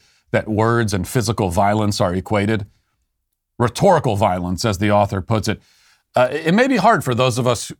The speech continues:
raised on the "sticks and stones may break my bones" philosophy to understand how any adult person, especially a man, and I think this article was written by an alleged man,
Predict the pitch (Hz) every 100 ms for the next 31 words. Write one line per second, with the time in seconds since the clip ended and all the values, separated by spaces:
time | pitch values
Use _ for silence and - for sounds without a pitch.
0 | - 107 120 139 131 104 117 110 107 -
1 | 147 143 - 113 101 - 123 113 107 95
2 | 104 101 95 107 107 107 98 95 107 107
3 | 104 - 95 104 123 - 101 98 110 113
4 | 98 - 139 151 107 95 85 _ _ _
5 | 113 113 139 196 165 104 123 131 - -
6 | 131 - 95 - 151 143 117 90 101 113
7 | 80 90 95 _ _ - 101 135 110 120
8 | 110 101 95 92 85 104 123 98 98 95
9 | 95 98 123 107 95 98 92